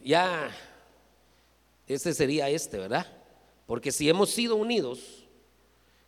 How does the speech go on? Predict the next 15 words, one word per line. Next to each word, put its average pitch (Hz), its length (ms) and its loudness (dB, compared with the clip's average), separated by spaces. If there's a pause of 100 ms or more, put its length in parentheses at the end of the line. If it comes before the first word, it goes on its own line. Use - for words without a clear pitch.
si 131 320 -4
hemos 196 220 0
sido 214 220 0
unidos 185 480 0
a 131 100 0
Él 160 160 0
en 151 80 -2
la 131 100 -4
semejanza 139 520 -4
de 131 80 -2
su 127 140 -10
muerte 131 460 -8
con 101 180 -8
el 101 60 -4
bautismo, 131 580 -6